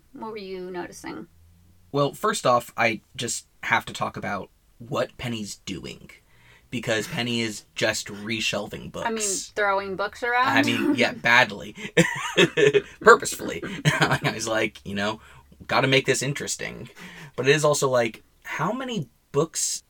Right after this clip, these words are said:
Speaker 2: are unshelved and shelved in this library? How often is this library used? Because the thing about the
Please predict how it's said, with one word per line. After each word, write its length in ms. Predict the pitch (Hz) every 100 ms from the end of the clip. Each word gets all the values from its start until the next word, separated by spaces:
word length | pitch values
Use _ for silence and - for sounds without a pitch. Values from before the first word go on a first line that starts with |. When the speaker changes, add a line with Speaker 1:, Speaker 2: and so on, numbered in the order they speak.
| _ -
Speaker 2:
are 300 | 123 120 -
unshelved 640 | 120 139 139 - 135 131
and 140 | 127 113
shelved 420 | - 127 135 -
in 100 | 107
this 160 | 104 -
library? 640 | 120 117 90 - - 120 -
How 380 | 123 131 131 - - - - -
often 340 | 117 - 131
is 180 | - 113
this 180 | 117 107
library 420 | 110 104 101 101
used? 760 | 104 120 190 - - - -
Because 240 | 127 127 113
the 80 |
thing 160 | - 170
about 320 | 143 127 117 -
the 600 | 117 110 107 104 101